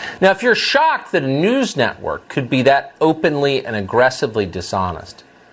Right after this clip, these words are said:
so buffoonishly dishonest, then you haven't been paying very close attention for the past four years. They've been doing it since day one with the Russia hoax, and they don't plan to stop now.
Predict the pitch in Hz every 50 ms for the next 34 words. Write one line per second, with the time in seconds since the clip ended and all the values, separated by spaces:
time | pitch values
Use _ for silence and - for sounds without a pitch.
0 | _ _ - - - 139 117 107 - - 113 101 - - - - - - - 214
1 | 226 226 220 202 180 151 120 104 - - - - 92 76 58 - - _ _ _
2 | _ _ _ - 98 - - 82 73 - - - - - - - - - - -
3 | - - 165 202 285 311 302 320 269 214 175 202 180 160 151 180 165 151 135 123
4 | 131 120 - 131 117 104 - 104 - - - 370 349 - - 82 76 - - -
5 | 107 101 - 113 92 82 - - - - 98 85 78 78 - - - - - -
6 | - - - - - 165 196 226 302 285 254 226 247 240 233 226 226 214 214 -
7 | 196 160 127 127 120 156 160 170 165 143 127 156 202 247 262 240 180 - - 139
8 | 127 - - - 104 95 95 87 85 - 92 85 - 98 110 - - - - -
9 | - - - - - - - 107 107 107 98 101 95 98 - 110 98 90 92 95
10 | 90 - 92 80 - - 87 98 90 76 -